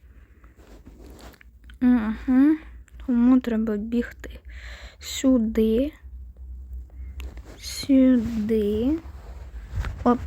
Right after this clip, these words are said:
і тут рожева. Ключ. А ключ?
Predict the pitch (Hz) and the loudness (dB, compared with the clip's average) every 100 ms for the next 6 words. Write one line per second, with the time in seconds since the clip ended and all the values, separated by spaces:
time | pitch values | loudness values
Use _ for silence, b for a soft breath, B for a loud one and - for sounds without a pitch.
0 | - 277 269 262 247 226 220 254 254 247 | -2 2 2 0 2 2 2 0 0 4
1 | - - - - - - - - - - | 2 2 -2 -2 -8 -4 -6 -4 -10 -6
2 | - - - - - - - - - - | -6 -2 -2 0 -2 -2 -20 -20 -20 -20
3 | - - - - - - 254 262 226 - | -20 -18 -18 -18 -4 6 8 8 4 -6
4 | - - - - - - - - - 247 | -10 -10 -12 -12 -12 -14 -6 -6 -4 -6
5 | - 247 285 - - - | 2 6 6 4 0 -6